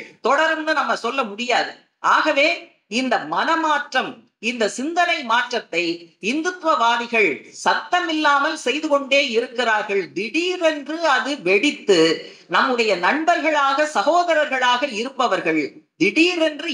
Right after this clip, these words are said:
எதிரிகளாக மாறுகிற அபாயமான ஒரு வடிவம் உருவாகும் என்பதை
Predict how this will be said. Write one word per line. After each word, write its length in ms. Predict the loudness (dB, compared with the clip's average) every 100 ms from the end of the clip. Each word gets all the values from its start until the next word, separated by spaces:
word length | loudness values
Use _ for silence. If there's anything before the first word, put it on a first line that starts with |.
| 0
எதிரிகளாக 800 | 0 0 -2 0 2 2 2 0
மாறுகிற 560 | 0 0 0 -2 -2 2 2 0 -6 -2
அபாயமான 800 | 0 2 0 0 0 2 2 2 2
ஒரு 180 | 2 2
வடிவம் 520 | 0 2 2 2 -2 -8 _
உருவாகும் 640 | -4 -2 2 2 2 -2 -4
என்பதை 420 | -2 0 0 0